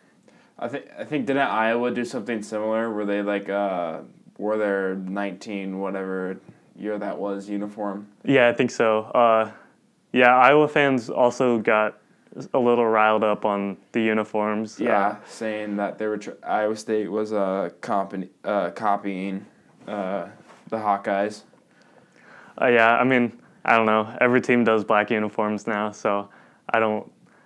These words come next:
Speaker 2: If they're copying anyone, though, it's probably T C U, 'cause they,
Speaker 1: Yeah.
Speaker 2: they look pretty, pretty dang similar,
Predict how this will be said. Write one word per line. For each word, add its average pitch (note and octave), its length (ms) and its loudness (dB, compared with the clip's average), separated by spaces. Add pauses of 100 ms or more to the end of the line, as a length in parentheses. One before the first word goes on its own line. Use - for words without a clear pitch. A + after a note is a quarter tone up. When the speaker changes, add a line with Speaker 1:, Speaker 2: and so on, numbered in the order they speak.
(120)
Speaker 2:
If C#3 200 0
they're C#3+ 120 6
copying C#3 380 4
anyone, B2 480 2 (160)
though, B2+ 340 2
it's A2+ 180 2
probably A2 300 2
T G#2+ 220 -2
C G2+ 220 -2
U, G#2 280 -2 (100)
'cause G2+ 300 -4 (580)
they, - 80 -8 (160)
Speaker 1:
Yeah. B2 120 4
Speaker 2:
they C3 140 4
look C3+ 220 4
pretty, A#2 600 2 (140)
pretty A#2+ 200 2
dang G#2+ 280 2
similar, G#2+ 520 -4